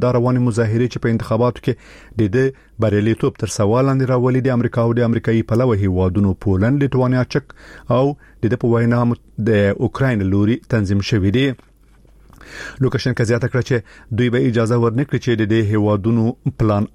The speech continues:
عملي شي. د اګوست د نهمې نیټې د انتخاباتو د نتیجو تر اعلان وروسته لوکاشنکو د اتیا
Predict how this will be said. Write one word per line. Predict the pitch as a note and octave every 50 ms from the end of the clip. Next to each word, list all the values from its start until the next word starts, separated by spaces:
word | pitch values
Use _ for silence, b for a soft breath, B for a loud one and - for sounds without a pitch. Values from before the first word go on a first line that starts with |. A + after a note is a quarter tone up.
| - B2+
عملي | A2 G#2 G2+ F#2+ F#2 G2 F#2 -
شي. | - A2 G2+ F#2+
د | F2+ F2 G#2 - - G#2
اګوست | F#2 G#2 F#2 F2+ G2+
د | G2 F#2+ F#2+
نهمې | F#2 F#2 A#2+ C3+ C#3+ D3
نیټې | C#3+ C3 C#3 C#3 C3
د | C#3 C3+ C3+
انتخاباتو | B2+ - C3+ B2 C3 C3 B2+ - C#3+ C3
د | C3 C3+
نتیجو | B2+ - A#2+ G#2 B2+ C#3 B2+ -
تر | - - - C3+
اعلان | A2+ A2 A2 A#2+ A#2+ A2 G2+ F#2
وروسته | G#2 D3 D3 - E3+ C#3+ - - - - - - - A#2+ A2
لوکاشنکو | G#2+ - G#2+ - A#2+ A2 A2 - B2 B2 A#2+ - _ - -
د | G#2+ G#2+ - C3 A2+
اتیا | - - C#3 C3